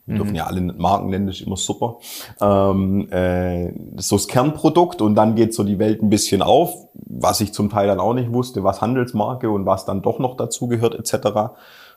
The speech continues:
Speaker 1: Äh, Stiel schreibt's hier mal auf, die, äh, Fahnen ja auch eigenfinanziert war. Aber wie kam dann sozusagen, äh, der Schritt zu sagen, okay, du gehst jetzt mal in den Kernbereich in Anführungszeichen, oder war das, wurdest du da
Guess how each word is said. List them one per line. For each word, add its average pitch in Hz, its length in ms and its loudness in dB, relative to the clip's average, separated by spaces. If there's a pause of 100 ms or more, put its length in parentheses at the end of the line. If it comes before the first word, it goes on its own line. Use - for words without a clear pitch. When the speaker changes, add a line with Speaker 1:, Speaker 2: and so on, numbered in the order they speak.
(100)
Speaker 1:
Äh, 95 280 2
Stiel 98 260 -2
schreibt's - 300 0
hier - 80 -2
mal 92 80 -2
auf, 98 140 2
die, 101 100 -12 (260)
äh, 92 220 -2
Fahnen 98 340 2
ja 92 120 -4
auch 92 200 -4
eigenfinanziert 120 680 -2
war. 117 120 2
Aber 98 220 2
wie 110 100 0
kam 113 240 2
dann 101 160 2
sozusagen, 101 580 2
äh, 90 160 0
der 101 120 0
Schritt - 260 -4
zu 110 100 -6
sagen, 101 280 2
okay, 95 200 -2
du 113 80 0
gehst 101 200 -2
jetzt - 140 -8
mal 95 140 0
in 92 160 -2
den - 380 -4 (520)
Kernbereich 117 640 2
in 113 80 0
Anführungszeichen, 127 880 -2
oder 101 220 0
war 95 160 4
das, 101 320 -6 (260)
wurdest 92 720 -6
du 98 60 -6
da 98 380 -4